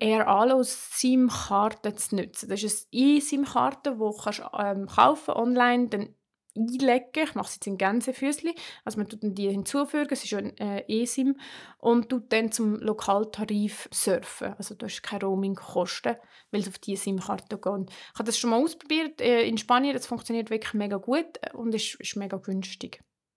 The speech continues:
Jetzt kommen wir ein bisschen zur Wahl von der Destination noch. Da habt ihr auch gesagt, je nach Land unbedingt Preise mega gut verhandeln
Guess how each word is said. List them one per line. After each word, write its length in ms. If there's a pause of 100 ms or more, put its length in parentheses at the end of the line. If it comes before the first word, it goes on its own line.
(320)
Jetzt 140
kommen 140
wir 80
ein 40
bisschen 180
zur 240
Wahl 240
von 140
der 80
Destination 960
noch. 300 (280)
Da 140
habt 180
ihr 320
auch 140
gesagt, 400 (120)
je 240
nach 180
Land 320
unbedingt 480
Preise 320
mega 300
gut 280
verhandeln 640